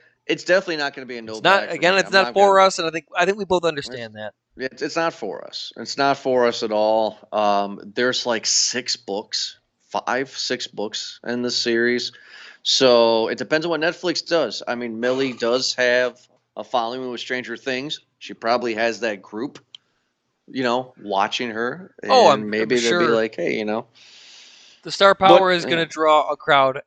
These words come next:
Speaker 2: absolutely.
Speaker 1: Maybe it'd be another two for the money, though,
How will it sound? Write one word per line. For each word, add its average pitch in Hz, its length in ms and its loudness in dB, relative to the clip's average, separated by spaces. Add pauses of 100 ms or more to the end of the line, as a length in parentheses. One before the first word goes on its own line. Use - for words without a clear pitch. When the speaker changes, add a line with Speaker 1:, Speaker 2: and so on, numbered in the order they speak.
Speaker 2:
absolutely. 131 720 -6 (640)
Speaker 1:
Maybe 131 360 2
it'd 151 80 0
be 156 100 2
another 147 380 2
two 156 220 -8
for - 140 -14
the 147 100 -4
money, 151 280 -2
though, 90 280 -8